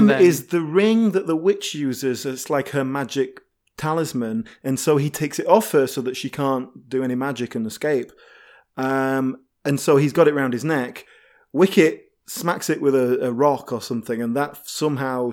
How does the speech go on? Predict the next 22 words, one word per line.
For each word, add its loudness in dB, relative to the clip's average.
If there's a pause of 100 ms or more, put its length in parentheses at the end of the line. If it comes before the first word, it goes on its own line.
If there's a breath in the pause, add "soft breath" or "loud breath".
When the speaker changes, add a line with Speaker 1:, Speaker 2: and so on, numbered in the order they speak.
Speaker 2:
triggers -4
it -2
into -4 (340 soft breath)
some -6
sort 0
of -8
self-destruct -4
process, -2
and -4
the -4
guy -4
is -6
holding -4
it, -10
and -12
so -6
it -10
burns -6
him -10
to -10
a -12
crisp. -12